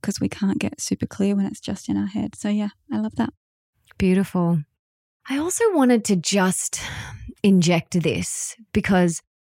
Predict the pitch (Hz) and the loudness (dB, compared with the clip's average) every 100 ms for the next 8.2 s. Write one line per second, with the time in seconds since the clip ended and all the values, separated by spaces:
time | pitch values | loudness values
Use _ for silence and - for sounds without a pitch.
0 | _ _ _ _ 233 - 269 320 - 311 | _ _ _ _ -2 2 4 4 4 0
1 | - - 240 - - 185 175 - 170 156 | 0 -2 -2 -2 0 2 2 0 0 2
2 | 65 - - 185 185 185 185 190 185 170 | 0 -4 -4 2 4 6 4 4 2 2
3 | 170 160 170 160 156 - 185 180 175 151 | 0 2 2 2 0 0 2 4 2 2
4 | 165 156 165 160 160 151 143 - _ _ | 2 2 2 2 2 0 -2 -6 _ _
5 | _ _ _ _ _ - 247 - 294 349 | _ _ _ _ _ 4 4 4 2 2
6 | - 208 233 214 214 - 196 196 185 175 | 0 4 6 6 4 4 4 4 4 4
7 | 175 - - 190 - 160 160 151 147 151 | 4 0 -2 0 2 4 4 6 6 4
8 | 160 | 2